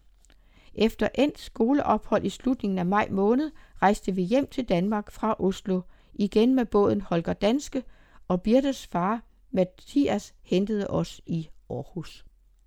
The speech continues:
Årene i Emmerlev. Inden vi rejste til Norge, havde vi købt et stykke jord af gårdmand Hans Lavsten,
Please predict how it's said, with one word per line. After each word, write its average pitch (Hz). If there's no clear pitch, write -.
Årene 240
i 202
Emmerlev. 175
Inden 269
vi 294
rejste 220
til 214
Norge, 196
havde 269
vi 196
købt -
et -
stykke 196
jord 233
af 190
gårdmand 202
Hans -
Lavsten, 175